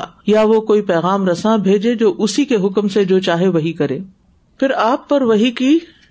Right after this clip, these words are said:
شدت بھی ہوتی تھی، وحی کا نزول محسوس کرتے تھے آپ۔ عبداللہ بن عمرو بن العاص کہتے ہیں،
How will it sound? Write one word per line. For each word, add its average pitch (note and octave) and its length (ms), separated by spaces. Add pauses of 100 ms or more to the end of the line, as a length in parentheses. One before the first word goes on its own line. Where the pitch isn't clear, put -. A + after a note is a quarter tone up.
شدت G#3+ 600
بھی G3 120
ہوتی D#3 280
تھی، D#3+ 120
وحی E3+ 320
کا F3 120
نزول C#3+ 360
محسوس F#3 440
کرتے E3 300
تھے D#3+ 140
آپ۔ D3 140 (240)
عبداللہ A#3 320 (100)
بن F4 140
عمرو C4+ 280
بن A#3+ 120
العاص F#3+ 340
کہتے F3 300
ہیں، D#3 240